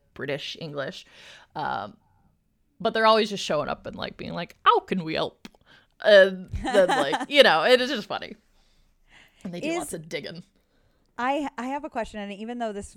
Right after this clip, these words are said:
Speaker 2: will be spoilery for me, is,
Speaker 1: Mm-hmm.
Speaker 2: is there, like, a, is there, like, a Robin Hood, Maid Marian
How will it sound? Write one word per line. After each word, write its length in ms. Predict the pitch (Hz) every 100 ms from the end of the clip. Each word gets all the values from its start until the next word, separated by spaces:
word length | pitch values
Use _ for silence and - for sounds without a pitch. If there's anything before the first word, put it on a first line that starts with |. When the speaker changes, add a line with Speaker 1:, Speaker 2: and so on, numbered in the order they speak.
| 180
Speaker 2:
will 120 | 190
be 140 | 185
spoilery 600 | 196 - 175 170 165 165
for 140 | 170 170
me, 340 | 165 151 156 - _ _
is, 340 | 247 262 233 233
Speaker 1:
Mm-hmm. 100 | 220 - _ _ _ _ _ _ _ 233
Speaker 2:
is 380 | 262 262 - - _ _ -
there, 420 | 208 247 294 320
like, 280 | 277 240 233
a, 460 | 220 208 202 202 185 _ _ _ - - _ _ _ _ _ _ _ _ _ _ _ -
is 160 | 240 -
there, 220 | 349 381
like, 340 | 349 302 302 -
a 100 | 208
Robin 500 | 190 202 202 202 202
Hood, 280 | 190 190 180
Maid 300 | 190 185 185
Marian 880 | 185 180 175 170 170 165 160 160